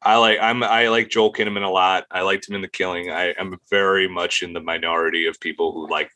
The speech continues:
that show. I liked the first season of it. Uh, I like Joel Kinnaman in general, and I, I thought we could have got a little bit more with him. As, I thought we, he had a great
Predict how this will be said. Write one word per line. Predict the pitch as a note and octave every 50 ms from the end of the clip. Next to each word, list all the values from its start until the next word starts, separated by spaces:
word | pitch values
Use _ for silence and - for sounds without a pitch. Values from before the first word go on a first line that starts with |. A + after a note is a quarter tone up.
| _ -
that | D2+ D2+ D2 -
show. | - - - D#2 D2+ D2+ D#2 D#2 D#2 D2+ -
I | D#2+ D#2+ D#2+
liked | D#2+ D#2+ D#2+ - -
the | -
first | - - E2 E2 - -
season | - D#2 C#2+ C#2+ - D#2 D#2 D2+
of | D2 D2
it. | D#2 D2 - _ - - - - - - - - - -
Uh, | - F2+ F2+ F2+ F2 F2 -
I | G2+ A2+
like | A#2+ B2+ B2+ B2
Joel | - A#2+ A#2 A2+
Kinnaman | - A2+ A2 G#2 G2+ G2 F#2+
in | F#2 F#2
general, | F#2+ F#2 F#2 F#2 F#2 F#2 F2+ F2+ F2 -
and | E2+ F#2 F2+ F2 F2+ F2 F2
I, | - - G2 G2 G#2 G#2 - -
I | A#2 C3+
thought | - C4+ D#4
we | D4+ D4
could | C#4+ C4
have | B3 A#3
got | A3+ A3
a |
little | G3 F#3 F#3 F3+
bit | F3 D#3+ C#3+ C3
more | B2+ A#2 A#2 A#2 A#2+ B2
with | B2+ B2 - -
him. | C3+ B2+ B2
As, | A#2 - _ _ _ - - - -
I | - C#3
thought | D3 G3+ G3+ F3+
we, | F#3 F3+
he | D#3+ D#3+ D#3 - D#3+
had | D#3+ D3
a | C3+
great | A2+ - B2 A#2+ C3 B2+ B2+ B2+ -